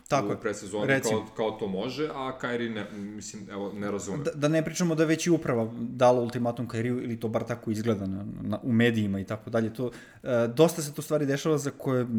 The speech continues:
Speaker 1: niko nema rešenje, mi, mi ga ne znamo, niti smo čuli.
Speaker 2: Pa, da, znači, definitivno ne postoji opcija da Kyrie igra samo gostujuće utakmice, znači, to osim u, u San Francisku, ovaj, znači, ili je full time igrač ili ne igra ove sezone i to je kao taj neki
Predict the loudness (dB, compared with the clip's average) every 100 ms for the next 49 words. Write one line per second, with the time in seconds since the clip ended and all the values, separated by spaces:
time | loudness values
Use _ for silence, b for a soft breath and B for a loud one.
0 | 0 2 2 4 4 2 0 2 2 2
1 | 2 2 2 4 6 4 4 2 4 6
2 | 6 6 4 2 2 -2 -4 -4 -2 -2
3 | -2 -6 -4 -4 -4 -6 -8 -8 -8 -8
4 | -12 -14 -14 -4 -2 -2 -6 -10 -10 -12
5 | -10 -6 -2 -2 -4 -6 -6 -6 -6 -4
6 | -4 -4 -4 -6 -6 -8 -6 -6 -4 -8
7 | -10 -14 -16 -18 -18 -18 -18 -18 -14 -8
8 | -6 -4 -8 -14 -20 -20 -18 -10 -8 -8
9 | -8 -8 -8 -8 -10 -8 -10 -8 -10 -10
10 | -8 -8 -4 -4 -4 -4 -6 -8 -10 -10
11 | -10 -10 -10 -4 -2 0 0 0 -4 -10
12 | -10 -8 -8 -6 -6 -8 -8 -8 -6 -6
13 | -8 -8 -6 -2 -2 -2 -2 -2 -6 -12
14 | -12 -10 -8 -8 -6 -4 -4 -6 -8 -8
15 | -8 -8 -8 -8 -6 -6